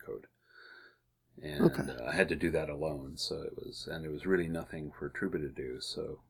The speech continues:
Speaker 1: he went on to other things. So that's kind
Speaker 2: Sure.
Speaker 1: of where things were left, and, uh, I've tried to get him interested in another, a third one,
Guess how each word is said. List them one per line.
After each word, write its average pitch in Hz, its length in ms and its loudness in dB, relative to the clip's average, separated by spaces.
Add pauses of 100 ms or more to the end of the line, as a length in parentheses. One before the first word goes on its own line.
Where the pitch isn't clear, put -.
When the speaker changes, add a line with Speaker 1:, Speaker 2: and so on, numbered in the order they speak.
(240)
Speaker 1:
he - 140 2
went 87 180 6
on 78 180 -2
to 76 80 0
other 71 240 -4
things. - 580 -8 (120)
So - 380 -12 (500)
that's - 220 -10
kind - 220 -4
Speaker 2:
Sure. 87 100 6
Speaker 1:
of 78 80 4
where 80 240 2
things 92 480 4
were 87 100 6
left, 92 520 8
and, 78 440 -2
uh, 76 420 -8 (600)
I've 180 220 10
tried 156 180 12
to 143 80 12
get 123 160 12
him 110 100 12
interested 98 520 8
in 85 160 2
another, 80 640 0 (140)
a 80 80 -4
third 90 520 6
one, 76 300 -2